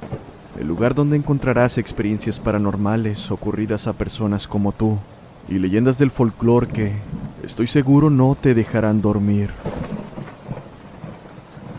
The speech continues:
Si tienes alguna experiencia que quieras que cuente,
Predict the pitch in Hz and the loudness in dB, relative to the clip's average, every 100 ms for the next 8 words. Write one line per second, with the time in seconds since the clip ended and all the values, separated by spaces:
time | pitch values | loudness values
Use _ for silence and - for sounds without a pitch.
0 | - - - - - - - - - - | -14 -14 -14 -16 -18 -20 -20 -20 -20 -18
1 | - 175 - - 98 - 120 135 156 139 | -10 -8 -8 -6 -6 2 4 4 2 2
2 | 127 156 151 - 120 117 120 120 110 104 | 4 4 0 -2 0 2 2 0 -2 -2
3 | 107 107 - 104 104 104 101 101 | 0 0 -2 -2 0 0 0 -2